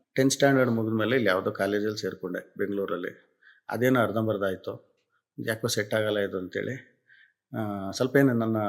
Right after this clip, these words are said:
ವೈಯಕ್ತಿಕ ಕಾರಣಗಳಿಂದ ಮಾರ್ಕೆಟಿಂಗ್ ಕಂಪ್ನಿ ಸೇರ್ಕೊಂಡೆ ಬೆಂಗಳೂರಲ್ಲಿ, ಅದ್ರದ್ದು ಬ್ರಾಂಚು.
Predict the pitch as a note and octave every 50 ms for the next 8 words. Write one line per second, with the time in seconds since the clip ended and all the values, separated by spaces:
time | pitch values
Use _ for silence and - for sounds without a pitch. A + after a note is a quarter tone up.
0 | G2 F#2+ F#2 F#2 G2+ G2+ - - G#2 F2+ F#2+ F#2+ - F#2 F2+ F#2 F#2 F2 F2+ F2
1 | F2 F2 - B2+ C#3 - _ _ _ _ _ _ _ _ _ _ _ - B2 A#2+
2 | A#2+ B2 A#2 C3 A#2+ B2+ A#2 G#2 G2+ F#2 F#2 F2+ G2+ F#2+ - F2 E2+ - - E2+
3 | E2 E2 - - _ _ _ _ _ _ - A#2 B2 B2+ B2+ B2 A#2 A2 G2+ G2
4 | G2 F#2+ - - - F#2 - F2+ F2+ F2+ F2+ F2+ F2 - - - _ _ _